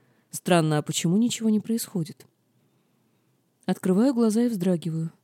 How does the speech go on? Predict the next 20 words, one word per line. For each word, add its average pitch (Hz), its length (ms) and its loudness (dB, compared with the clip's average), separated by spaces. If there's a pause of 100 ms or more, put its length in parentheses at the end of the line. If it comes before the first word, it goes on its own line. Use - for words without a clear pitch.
(520)
Кесарь 208 300 0
склонился 185 580 2
надо 170 240 2
мной, 190 220 2
так 175 180 -4
что - 140 -6
я 175 140 2
теперь 170 280 -2
ощущаю 180 520 -2
его 165 180 0
дыхание 170 500 0
на 160 100 0
лице, 175 460 -2 (720)
и 185 100 2
он 208 120 6
пристально 254 480 0
глядел 208 360 0
в 196 60 -4
мои 196 180 2
глаза, 185 420 -2